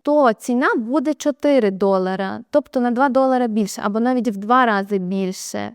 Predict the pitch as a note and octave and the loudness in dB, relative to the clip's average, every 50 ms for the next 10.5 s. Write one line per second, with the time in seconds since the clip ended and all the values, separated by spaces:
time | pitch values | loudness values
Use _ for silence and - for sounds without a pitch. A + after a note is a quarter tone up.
0 | - _ - - B3 C#4 D#4 D4+ D#4 D4+ D4+ D#4 F#4 F#4 C#4+ C4+ C4 B3+ C#4 D#4 | -14 _ 0 2 2 4 4 4 2 2 2 2 2 2 2 2 2 2 2 0
1 | E4+ D#4+ D4+ C4 A3+ C4+ B3+ A#3+ B3+ A#3 D4+ E4+ D4+ D4 B3+ D4 F#4+ - - F4 | 0 0 -2 0 2 2 2 2 2 0 -2 -2 0 0 0 0 -2 -2 -4 -4
2 | D#4 C#4 C4+ A#3+ B3+ D#4+ E4+ D#4 D4+ C4 A#3+ A#3 A3+ G#3+ G#3+ A3 - - - A3 | -4 -2 -2 -2 -2 0 0 0 0 0 -2 -2 -4 -4 -4 -6 -8 -12 -16 -14
3 | - - B3+ D#4 G#4+ G#4 D4 A#3 A3 A#3 - - C#4 C4 - - - A#3 G#3 G3+ | -10 -6 -4 -4 -2 -2 -2 -2 -2 -4 -4 -4 -2 -4 -2 0 -2 -2 0 0
4 | C4 D#4 G4+ G4+ - - - A#3 A#3+ C4 C#4 - - C#4+ C4+ B3 G#3+ C4 B3+ - | 0 0 0 0 -2 -2 0 0 2 2 0 0 -2 -2 -2 -2 -2 -4 -4 -4
5 | - - A3 G3 F3+ F3+ - F3+ A3+ A3+ - - - - G4+ F#4+ - C#4 D4 C#4+ | -4 -2 -2 -2 -2 -6 -6 -6 -6 -8 -8 -6 -2 -2 -2 0 0 -2 0 0
6 | C4 B3 A#3 G#3+ C#4+ D4 - B3+ - - A#3+ - C#4 B3+ - A3+ G#3 G#3 F#3+ - | 0 0 0 0 0 0 -2 -4 -6 -8 -4 -4 -4 -4 -2 -2 -2 -2 -2 -4
7 | G3+ - - - G#3+ - _ - B3+ - A4 A4 E4+ D#4 D4+ E4+ F4 - D4 - | -8 -10 -10 -12 -12 -8 _ -8 -4 -2 0 0 0 2 0 0 0 -2 -4 -6
8 | - - C4 B3 G#3 - B3+ C4 C4+ B3+ - - B3+ C4 C4+ C4 - _ - A3 | -4 -2 -2 -2 -2 0 0 2 2 0 0 0 0 0 0 0 -2 _ -4 -4
9 | A3+ B3 - D4+ C4 A#3 A#3 A3+ A3+ D4+ E4 E4 C#4+ G#3+ B3 B3 A3 B3+ C4 B3 | -4 -4 -2 -2 -2 -2 -2 -2 -2 -2 -2 0 0 0 0 2 4 4 4 4
10 | A3+ - A3+ - - - C4+ C4 A#3 | 2 -2 -6 -6 -4 -2 0 0 0